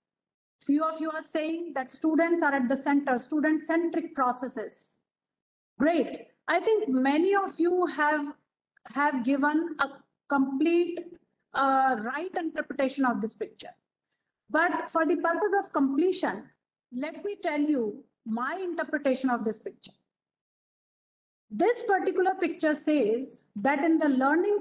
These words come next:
process and in design of learning experiences, as teachers,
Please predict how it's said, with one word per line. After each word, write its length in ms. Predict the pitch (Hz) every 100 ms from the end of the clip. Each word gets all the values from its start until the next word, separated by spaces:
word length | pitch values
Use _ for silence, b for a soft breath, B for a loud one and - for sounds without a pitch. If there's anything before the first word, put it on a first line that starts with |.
| -
process 760 | 262 233 - 220 - - - _ _ _
and 380 | 269 277 359 392 - _ -
in 200 | 277 220
design 600 | 240 226 247 277 349 381 -
of 240 | - 277 277
learning 680 | 240 254 269 294 339 349 - - _ _
experiences, 1120 | - - - 320 349 349 220 208 202 - - - _ _
as 280 | 240 254 254
teachers, 720 | 320 370 339 233 190 - -